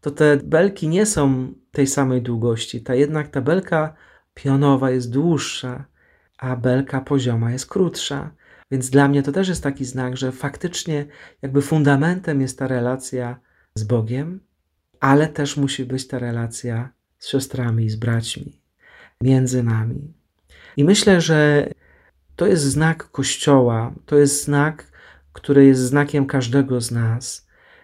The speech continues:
My nosimy krzyż na szyi, to jest znak też nas, chrześcijan, rozpoznawalny znak tego, w co wierzymy. I Kościół jest właśnie taką wspólnotą,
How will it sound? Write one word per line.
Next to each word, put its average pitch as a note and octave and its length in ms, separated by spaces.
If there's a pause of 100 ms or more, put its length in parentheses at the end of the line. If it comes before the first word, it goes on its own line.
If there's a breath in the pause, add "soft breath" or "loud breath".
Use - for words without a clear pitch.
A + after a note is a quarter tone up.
(100)
My C3 200
nosimy C3+ 440
krzyż C3+ 380
na B2 120
szyi, D3 380
to B2+ 120
jest B2 160
znak A#2+ 560 (400 soft breath)
też C3+ 260
nas, B2 760
chrześcijan, C#3 580
rozpoznawalny B2 920
znak A#2+ 440 (400 loud breath)
tego, C3+ 220
w C3+ 60
co - 180
wierzymy. A2+ 640 (760 soft breath)
I C#3 100
Kościół C#3 920
jest E3 180
właśnie D#3 280
taką C#3+ 300
wspólnotą, C#3 840